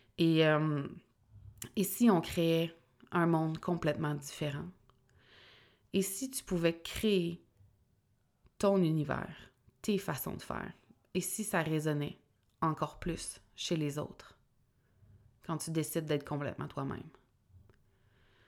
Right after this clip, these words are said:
C'est ça que j'ai envie de te dire aujourd'hui. Fait que je te laisse là-dessus.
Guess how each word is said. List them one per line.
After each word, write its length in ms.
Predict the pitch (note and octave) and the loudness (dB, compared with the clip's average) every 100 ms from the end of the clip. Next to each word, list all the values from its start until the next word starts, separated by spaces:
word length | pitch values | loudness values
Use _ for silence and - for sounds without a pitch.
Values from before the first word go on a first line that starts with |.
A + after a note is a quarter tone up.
| _ _ _ _ _ _ _ _ _ _ _ - - - - - _ _ _ _ - | _ _ _ _ _ _ _ _ _ _ _ -12 -10 -10 -14 -20 _ _ _ _ -12
C'est 140 | - | -6
ça 140 | F#3 E3 | -4 -4
que 80 | D#3 | -4
j'ai 60 | |
envie 160 | D3 C#3+ | -6 -6
de 40 | |
te 80 | D3+ | -8
dire 220 | C#3+ D3+ | -8 -10
aujourd'hui. 340 | - - - - - _ _ _ _ _ _ _ _ _ _ - - - - - - _ _ | -10 -12 -14 -20 -20 _ _ _ _ _ _ _ _ _ _ -20 -20 -20 -20 -20 -20 _ _
Fait 60 | |
que 60 | - | -8
je 40 | |
te 80 | - | 2
laisse 200 | G3 G3 | 4 4
là-dessus. 460 | G3 F#3+ - A3 | 2 2 -2 -4